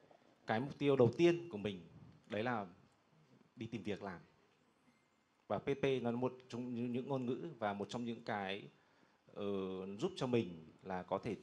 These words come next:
tìm kiếm được việc làm sớm được. Đó, thì đấy là cái, cái, cái chia sẻ của mình về cái thời điểm mà tại sao mình lựa chọn ngôn ngữ những cái năm hai không mười hai đấy.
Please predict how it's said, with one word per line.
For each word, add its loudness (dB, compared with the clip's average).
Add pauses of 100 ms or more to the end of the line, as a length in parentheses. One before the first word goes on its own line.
tìm -4
kiếm -4
được -6
việc -4
làm -10
sớm -4
được. -6 (1500)
Đó, -10 (120)
thì -10
đấy -2
là -6
cái, -8
cái, -12
cái -10
chia -8
sẻ -10
của -14
mình -14 (100)
về -6
cái -10
thời -6
điểm 0
mà -6
tại -6
sao -4
mình -8
lựa -10
chọn -12
ngôn -10
ngữ -8
những -10
cái -10
năm -12
hai -14
không -18
mười -10
hai -10
đấy. -12